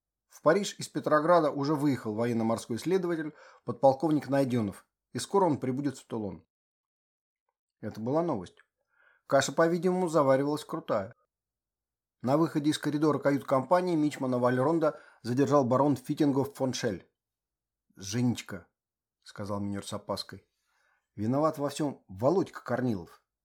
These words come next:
Я говорил ему, чтобы он не резал газеты». «Да, он перестарался и запорол нам всю выкройку. Нет хуже дураков, нежели дураки убежденные.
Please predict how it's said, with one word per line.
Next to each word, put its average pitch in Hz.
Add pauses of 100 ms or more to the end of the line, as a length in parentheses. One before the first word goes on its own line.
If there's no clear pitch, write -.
(120)
Я 131
говорил 202
ему, 113
чтобы 107
он 110
не 131
резал 101
газеты». 117 (840)
«Да, 165 (160)
он 151
перестарался 165
и 156
запорол 156
нам 156
всю 156
выкройку. 143 (320)
Нет 180
хуже 147
дураков, 127
нежели 131
дураки 139
убежденные. 131